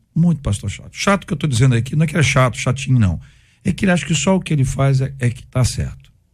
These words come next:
Só o que a denominação dele faz é que tá certo. Só o que a sua teologia faz é que tá, tá certo. Tô falando da sua e da minha. A minha também tem muita gente chata. A minha tem bastante. Tem um pouco mais, talvez.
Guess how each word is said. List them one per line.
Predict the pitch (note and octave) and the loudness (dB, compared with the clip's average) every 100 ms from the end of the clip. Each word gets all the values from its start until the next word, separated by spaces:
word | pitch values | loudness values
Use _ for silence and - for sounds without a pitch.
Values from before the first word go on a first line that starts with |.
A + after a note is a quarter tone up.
| _ _ | _ _
Só | - F#3+ | -2 0
o | G3 | 2
que | D#3+ | 0
a | |
denominação | B2 E3+ F3+ D3+ B2+ A2 B2+ A#2 | 0 2 4 4 2 2 2 2
dele | A#2 A2 | 2 0
faz | - A#2+ A#2 | 0 0 0
é | |
que | A2 | 0
tá | - | -2
certo. | A2 A2 F#2+ - | -2 2 0 0
Só | - G3+ | 0 2
o | G3+ | 2
que | E3 | 0
a | |
sua | C#3 - G3 F#3+ | -2 0 0 0
teologia | D#3 D3+ C3 A2 C3+ | 0 2 4 4 2
faz | - C3 C3 | 0 0 0
é | C#3 | 0
que | - | -2
tá, | C#3+ C#3 - | -2 -2 -2
tá | D3 | -2
certo. | D3 A#2+ | 0 0
Tô | E3 | 0
falando | E3 D#3 | 2 4
da | C#3 | 2
sua | A2 - G3 G#3+ | 2 2 2 2
e | |
da | G3 G#3 | 2 2
minha. | D3 A2 F2+ - - _ _ _ _ _ _ _ _ _ _ | 4 2 2 -4 -16 _ _ _ _ _ _ _ _ _ _
A | - A#2 | 0 4
minha | B2+ A3+ | 4 4
também | A#3 B2 A#2 | 2 2 2
tem | G#2+ | 2
muita | G2+ F#2+ | 2 2
gente | F#2 F2 | 2 0
chata. | - E2 | -2 0
A | |
minha | A2+ C3+ | 4 4
tem | D#3 | 2
bastante. | F#3 - - F#2 F#2 - | 0 -4 -2 -2 -2 -2
Tem | E3+ | 0
um | |
pouco | C#3+ D3+ - | 2 2 2
mais, | A#2 F2+ | 2 0
talvez. | - G2 B2+ - | -2 -4 -4 -12